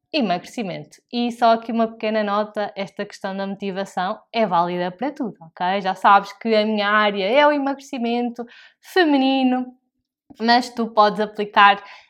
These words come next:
aqui a motivação para qualquer coisa que tu queiras para a tua vida, ok?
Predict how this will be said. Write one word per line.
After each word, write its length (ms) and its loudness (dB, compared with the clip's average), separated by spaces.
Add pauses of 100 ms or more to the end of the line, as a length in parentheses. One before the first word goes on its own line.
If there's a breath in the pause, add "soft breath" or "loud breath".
aqui 260 -4
a 40 4
motivação 680 -4
para 300 2
qualquer 640 2
coisa 440 -2
que 220 -20
tu 120 -10
queiras 600 -4 (120)
para 460 -4
a 80 -2
tua 400 -12 (120)
vida, 380 -10 (180)
ok? 360 0